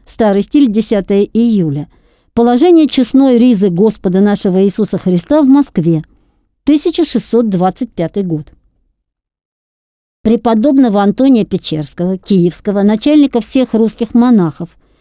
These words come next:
тысяча семьдесят третий год. Преподобных пустынников египетских,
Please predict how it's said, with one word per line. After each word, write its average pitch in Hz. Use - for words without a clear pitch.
тысяча 294
семьдесят 214
третий 180
год. 170
Преподобных 247
пустынников 269
египетских, 220